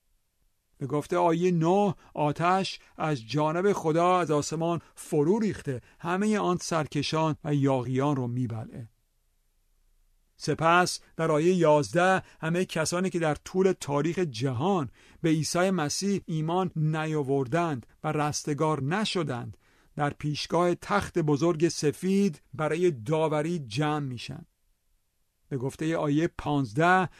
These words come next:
هر کسی که نامش در دفتر حیات یافت نشد، به جهنم انداخته خواهد شد. این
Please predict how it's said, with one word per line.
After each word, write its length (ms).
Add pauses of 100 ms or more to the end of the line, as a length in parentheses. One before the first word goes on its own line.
(180)
هر 240
کسی 420
که 180
نامش 680 (280)
در 140
دفتر 840 (140)
حیات 760
یافت 560 (180)
نشد، 680 (280)
به 120
جهنم 720 (260)
انداخته 500
خواهد 360
شد. 280 (1400)
این 380